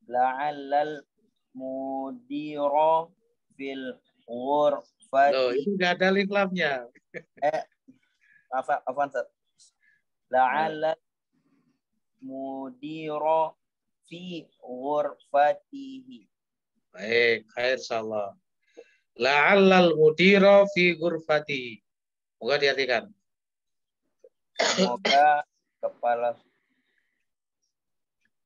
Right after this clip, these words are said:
Speaker 2: Kepala sekolah ada di ruangannya, gitu ya.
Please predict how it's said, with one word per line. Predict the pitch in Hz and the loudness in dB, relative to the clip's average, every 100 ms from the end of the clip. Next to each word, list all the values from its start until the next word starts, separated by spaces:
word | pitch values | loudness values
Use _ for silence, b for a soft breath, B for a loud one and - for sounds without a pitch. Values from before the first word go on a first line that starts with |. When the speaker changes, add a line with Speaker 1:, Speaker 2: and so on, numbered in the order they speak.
| _ _ _ _ _ _ | _ _ _ _ _ _
Speaker 2:
Kepala | _ 117 123 131 | _ -4 -2 -2
sekolah | - 131 135 147 185 208 202 | 0 0 2 2 2 0 -2
ada | 135 - 143 | -8 -6 -6
di | 143 135 156 | -6 -6 -4
ruangannya, | 160 139 127 120 117 110 123 127 104 98 | -4 -2 -2 -2 -6 -4 -4 -4 -6 -10
gitu | 110 113 | -8 -4
ya. | 127 170 | -2 -4